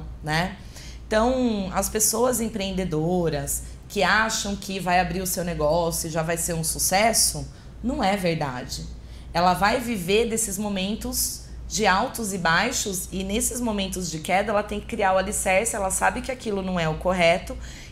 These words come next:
e ela tá criando base pra poder crescer. Tá, eu errei, então agora eu vou acertar. Eu sei que isso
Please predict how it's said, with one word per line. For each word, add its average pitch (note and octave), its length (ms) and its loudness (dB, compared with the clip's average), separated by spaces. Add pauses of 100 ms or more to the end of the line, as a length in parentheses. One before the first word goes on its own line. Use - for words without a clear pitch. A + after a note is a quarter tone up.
e F#3 80 0
ela F#3+ 160 6
tá G#3 140 4
criando G#3 380 0
base G3 380 6
pra B3 140 -4
poder C4 260 2
crescer. B3 600 0 (480)
Tá, F#3 280 6
eu F3+ 160 2
errei, F3+ 640 2 (160)
então F3+ 720 0
agora F3+ 400 2
eu F#3 60 0
vou F#3+ 440 0 (240)
acertar. G3 720 4
Eu F3+ 80 0
sei F#3 180 0
que F3+ 400 -4
isso A#3+ 500 0